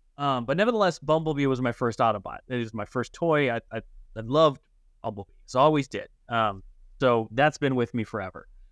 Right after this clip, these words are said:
And, uh, my favorite Decepticon was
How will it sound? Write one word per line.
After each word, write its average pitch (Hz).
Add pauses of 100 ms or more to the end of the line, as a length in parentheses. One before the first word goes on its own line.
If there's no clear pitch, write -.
(520)
And, 139
uh, 123
my 123
favorite 180
Decepticon 113 (1160)
was 139